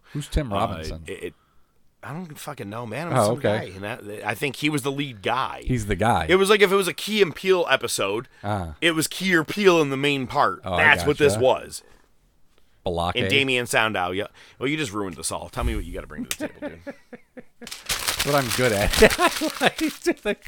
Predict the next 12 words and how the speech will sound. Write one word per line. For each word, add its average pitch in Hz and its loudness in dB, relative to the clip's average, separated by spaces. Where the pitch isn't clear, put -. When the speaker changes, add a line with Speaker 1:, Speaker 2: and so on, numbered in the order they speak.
Speaker 1:
crumpling. - -10
I 127 0
still 143 0
have 110 4
the 92 -4
slammy 101 -4
notes 87 -4
that 85 -8
I 85 -2
crumpled 85 -6
up. 92 -8
<laughs> 440 6